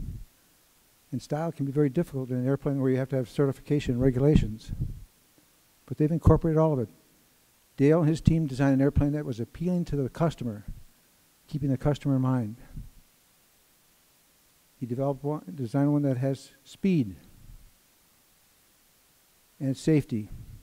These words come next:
the airplane with a parachute. A gentleman walked up to me yesterday at the Cirrus exhibit and said, "My wife will only let me buy an airplane that has a parachute." And you know there's only one airplane that has a parachute? The Cirrus.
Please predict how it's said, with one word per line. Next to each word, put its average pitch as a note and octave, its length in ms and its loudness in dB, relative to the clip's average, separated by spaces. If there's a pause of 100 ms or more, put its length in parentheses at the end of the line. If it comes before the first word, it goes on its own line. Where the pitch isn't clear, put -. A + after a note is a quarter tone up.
(100)
the B2 100 0
airplane D3 240 2
with D#3 80 2
a C#3+ 60 2
parachute. C3+ 560 0 (1700)
A B2 60 -8
gentleman D#3 300 0
walked D#3 260 4
up F3 80 -2
to D3+ 80 -8
me C#3+ 100 0
yesterday C#3 320 0
at C#3+ 80 -2
the C3 80 -12
Cirrus D#3+ 460 -2 (360)
exhibit B2+ 460 0
and A#2+ 160 -4
said, B2+ 320 0 (560)
"My B2 340 -4
wife C#3 380 0
will B2+ 140 -6
only C3+ 200 4
let C#3 160 0
me C#3 120 -2
buy B2 180 0
an B2+ 80 0
airplane B2+ 320 2
that A#2 80 0
has A#2 160 0
a - 40 -4
parachute." B2 480 0 (760)
And A#2+ 80 -4
you A2+ 40 0
know A#2+ 80 2
there's B2+ 120 -2
only A#2+ 120 2
one B2+ 140 4
airplane C3+ 220 4
that A#2 80 2
has B2+ 160 2
a C#3 60 -4
parachute? D#3 400 0 (920)
The B2+ 60 0
Cirrus. B2 460 -2